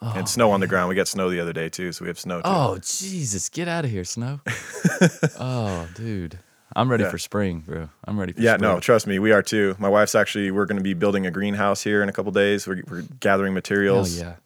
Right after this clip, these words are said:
Speaker 2: We got some, uh, old scrap wood from a, a neighbor, and so we just gotta get some, like, roofing from the hardware store before they maybe close. Who knows? But, uh,
Speaker 1: Yeah.
Speaker 2: yeah.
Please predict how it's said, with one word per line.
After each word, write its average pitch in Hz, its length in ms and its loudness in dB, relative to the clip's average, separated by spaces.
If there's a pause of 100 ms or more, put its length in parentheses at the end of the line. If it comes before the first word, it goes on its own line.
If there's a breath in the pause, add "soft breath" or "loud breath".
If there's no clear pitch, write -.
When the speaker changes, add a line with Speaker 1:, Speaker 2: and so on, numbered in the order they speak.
(120)
Speaker 2:
We 101 80 -4
got 95 180 4
some, 98 180 -2
uh, 87 240 2
old 101 220 2
scrap 101 320 2
wood 104 140 2
from 92 180 -4
a, 87 160 -2
a - 60 -10
neighbor, 101 520 0 (240)
and 92 180 -8
so 90 120 -6
we 87 100 -4
just 87 140 -6
gotta 87 160 -2
get 87 120 -6
some, 90 160 -8
like, 80 160 -8
roofing 90 360 -8
from 92 140 -12
the 90 200 -10 (320)
hardware 95 280 0
store 92 280 0
before 90 260 -4
they 87 140 -2 (340)
maybe 87 260 -4
close. 92 380 -2
Who 95 80 -12
knows? 92 320 -8 (800 soft breath)
But, 85 200 -8
uh, - 60 -2
Speaker 1:
Yeah. 101 220 0 (720)
Speaker 2:
yeah. 90 240 -2